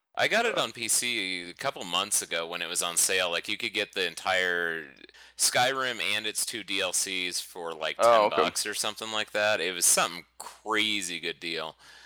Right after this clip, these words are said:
Speaker 1: So I went ahead and picked it up, and yeah, I've been playing through it again. You know, the storyline's so short, you can do all the other stuff, though. It's,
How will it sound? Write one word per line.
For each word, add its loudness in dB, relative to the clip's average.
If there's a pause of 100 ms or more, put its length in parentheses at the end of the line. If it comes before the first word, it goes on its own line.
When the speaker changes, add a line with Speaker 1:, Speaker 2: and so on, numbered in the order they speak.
(240)
Speaker 1:
So 2
I 6
went 2
ahead 0
and -10
picked -6
it -2
up, 2
and -8
yeah, 4
I've 2
been -8
playing -2
through -8
it -12
again. -4 (560)
You 2
know, 4
the -2
storyline's 0
so -2 (160)
short, -2
you -6
can -14
do -4
all 2
the 0
other 2
stuff, -6
though. -8
It's, 0